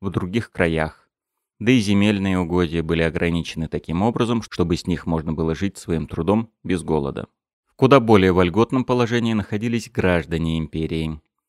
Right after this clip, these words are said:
Дети всех подданных и граждан автоматически считались подданными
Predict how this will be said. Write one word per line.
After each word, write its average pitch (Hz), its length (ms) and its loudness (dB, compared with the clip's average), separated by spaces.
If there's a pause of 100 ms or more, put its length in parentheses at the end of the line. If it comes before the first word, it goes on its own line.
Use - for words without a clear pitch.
(160)
Дети 110 340 0
всех - 300 -6
подданных 127 680 -2
и 95 100 -4
граждан 110 680 0
автоматически 92 760 -4
считались - 680 -2
подданными 85 760 -2